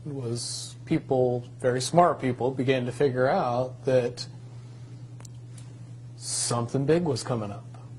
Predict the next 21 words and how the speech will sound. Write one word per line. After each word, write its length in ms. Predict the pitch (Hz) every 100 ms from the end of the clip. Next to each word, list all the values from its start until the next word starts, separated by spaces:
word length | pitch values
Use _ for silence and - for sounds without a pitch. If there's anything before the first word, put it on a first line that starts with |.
| - - - - - - -
Something 520 | - 151 156 170 156
that 220 | 143 -
made 360 | 143 147 147 143
it 240 | 139 -
so 440 | - 139 120 117 - - - - -
all 440 | 139 156 170 175 165
the 100 | 156
possibilities 960 | 160 156 156 143 151 143 143 143 127
of 160 | 120 123
all 340 | 147 165 165
the 120 | 156
future 420 | - 160 151 143
scenarios 720 | 131 147 143 139 135 135 135 123
of 200 | 120 120
any 280 | 151 160 175
choice, 680 | - 156 143 131 - - - - - - - - -
<clears throat> 600 | - 208 170 170 - -
any 200 | 165 180
possibility 1300 | 170 147 143 139 131 139 139 135 131 127 127 123 120 - - - - - - - - - - - - - -
that 180 | 135 131
was 400 | 120 - -